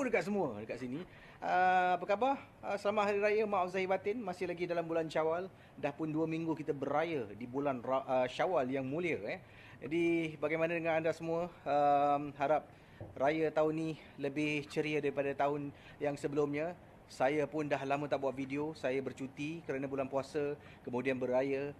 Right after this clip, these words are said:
dan saya akan kembali dengan cerita dalam kereta dan vlog saya di YouTube K C Champion. Sebenarnya bila nak buat video ni,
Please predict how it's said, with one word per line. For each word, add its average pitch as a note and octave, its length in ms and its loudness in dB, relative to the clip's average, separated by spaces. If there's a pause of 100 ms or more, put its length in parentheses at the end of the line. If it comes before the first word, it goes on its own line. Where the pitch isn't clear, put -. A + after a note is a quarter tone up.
(140)
dan C3+ 240 -4
saya C#3 240 0
akan C#3 160 -6
kembali E3 480 0 (160)
dengan C#3 240 -2
cerita C#3+ 240 -8
dalam C#3+ 240 2
kereta C#3 320 -2
dan C3 160 0
vlog C3+ 400 2
saya C3+ 400 2 (320)
di C3 160 -4
YouTube C3+ 320 -4
K C3 160 -10
C B2+ 80 -8
Champion. C3 400 -2 (320)
Sebenarnya D#3+ 480 -2
bila D3 240 -2
nak C#3 80 -4
buat C#3+ 160 -4
video D3 400 -2
ni, G2+ 160 -8